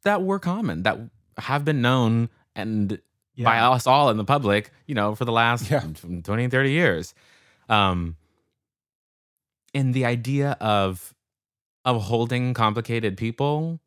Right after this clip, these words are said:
Speaker 1: I feel like really applies to, y-, you know, in general, artists and the art they make. It's like, okay, you know, Michael Jackson made some stuff that changed the world.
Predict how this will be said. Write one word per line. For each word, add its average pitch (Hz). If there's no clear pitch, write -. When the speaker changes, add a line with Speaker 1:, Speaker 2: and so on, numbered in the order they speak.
Speaker 1:
I 110
feel 110
like 98
really 101
applies 92
to, 92
y-, 120
you 113
know, 95
in 101
general, 95
artists 104
and 101
the 95
art 87
they 95
make. 92
It's 92
like, 85
okay, 101
you 123
know, 113
Michael 113
Jackson 120
made 117
some 120
stuff 117
that 101
changed 113
the 117
world. 107